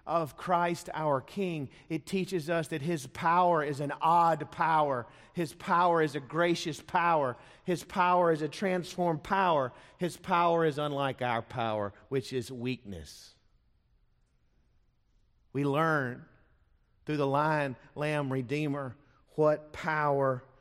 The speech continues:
really is. Scot McKnight, in his beautiful little book, The Heaven Promise, he said this, "The lion who triumphed over our enemies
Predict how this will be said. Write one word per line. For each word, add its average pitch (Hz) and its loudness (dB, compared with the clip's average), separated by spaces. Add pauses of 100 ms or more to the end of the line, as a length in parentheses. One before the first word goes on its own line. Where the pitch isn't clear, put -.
(300)
really 127 2 (920)
is. 113 -4 (1300)
Scot 160 0
McKnight, 147 -2
in 135 -4
his 123 -8
beautiful 147 -6
little 131 -2
book, 131 -2
The 120 -4
Heaven 131 -2
Promise, 139 -6 (380)
he - -6
said 139 -2
this, 131 2 (240)
"The 139 0
lion 151 2
who 139 -2
triumphed 160 -2
over 139 4
our 135 0
enemies 143 -2